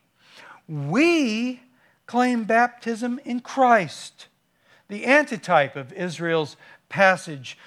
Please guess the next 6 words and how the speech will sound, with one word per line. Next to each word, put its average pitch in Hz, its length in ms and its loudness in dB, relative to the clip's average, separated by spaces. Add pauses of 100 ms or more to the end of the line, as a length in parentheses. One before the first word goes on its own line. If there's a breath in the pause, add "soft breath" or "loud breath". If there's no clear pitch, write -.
(120)
through 185 220 -6
the 156 100 -4
Red 151 300 -2
Sea 143 560 -6 (380 soft breath)
and 160 320 -4
baptism 127 760 -4